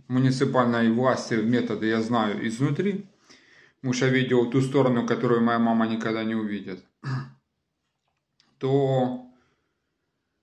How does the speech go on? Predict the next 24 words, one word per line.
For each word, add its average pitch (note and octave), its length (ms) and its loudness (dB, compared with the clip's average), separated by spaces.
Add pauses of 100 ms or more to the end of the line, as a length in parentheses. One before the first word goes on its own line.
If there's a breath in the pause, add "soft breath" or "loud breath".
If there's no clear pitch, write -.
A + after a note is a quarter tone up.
(420)
э, G#2 840 -4 (560)
мафия B2+ 920 2
в - 40 -16
С C#3 160 0
Ш D#3 220 2
А C#3 100 -2
построила B2 640 2
интересное B2+ 500 2
государство C3+ 580 2
и A#2+ 60 4
правит B2+ 380 4 (180)
<clears throat> B2 480 0
до C3+ 80 4
сих C3+ 300 0
пор. - 320 -6 (1200)
Яркий C3+ 340 2
представитель B2+ 720 2
мафии — A#2+ 640 2 (840 loud breath)
это B2 220 0
человек, C3 260 2
который B2 300 4
себя B2 240 0
неоднократно B2 680 2
банкротил, C3+ 880 2